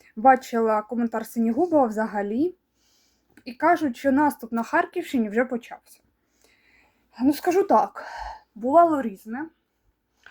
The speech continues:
Але я нічого такого не можу сказати, що я чую якісь такі дивні звуки. Ні, бувало різне, ще раз наголошую. Давайте подивимось, чи дійсно наступ на Харківщині, про який всі так трендять,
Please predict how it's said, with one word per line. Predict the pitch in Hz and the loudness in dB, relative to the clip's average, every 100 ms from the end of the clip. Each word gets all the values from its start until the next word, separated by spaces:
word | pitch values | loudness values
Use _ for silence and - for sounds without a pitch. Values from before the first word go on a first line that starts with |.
| - - _ | -20 -20 _
Але | 202 226 302 | -2 4 4
я | 294 190 233 285 349 339 | 4 0 2 2 2 0
нічого | 262 247 - 277 226 | -2 -2 -2 -2 -2
такого | 226 226 254 220 | -8 -6 -4 -2
не | 220 | 0
можу | 226 214 208 | 2 0 -4
сказати, | - 220 208 302 320 | -12 -10 0 0 0
що | - 220 | -6 -6
я | 220 | -8
чую | - 277 | -6 -4
якісь | 247 214 220 | -4 -8 -16
такі | 220 208 | -16 -14
дивні | 175 214 214 | -4 -2 -2
звуки. | 202 175 156 - | -2 -14 -16 -6
Ні, | 208 185 - _ | -4 -4 -8 _
бувало | 202 208 285 247 | -2 4 4 2
різне, | 175 - - | -4 -12 -20
ще | - 190 | -20 -18
раз | 160 - | -18 -18
наголошую. | - - - - _ _ _ _ _ _ _ _ _ _ - | -20 -20 -20 -20 _ _ _ _ _ _ _ _ _ _ -2
Давайте | 233 311 330 | 2 4 2
подивимось, | 254 202 185 185 | -4 -12 -12 -12
чи | - 269 | -6 -6
дійсно | 208 208 - 294 302 - | -6 -6 -2 -2 -2 0
наступ | 240 262 208 - 190 - | 4 4 2 -4 -16 -4
на | 240 | -4
Харківщині, | 240 175 160 - 220 - 269 254 | -2 -6 -6 -10 -16 -8 -4 -2
про | 269 277 | 2 2
який | 277 269 | 2 -2
всі | 226 220 | -4 -6
так | 185 - | -10 -10
трендять, | - 226 214 165 156 220 _ | -8 -4 -4 -6 -10 -12 _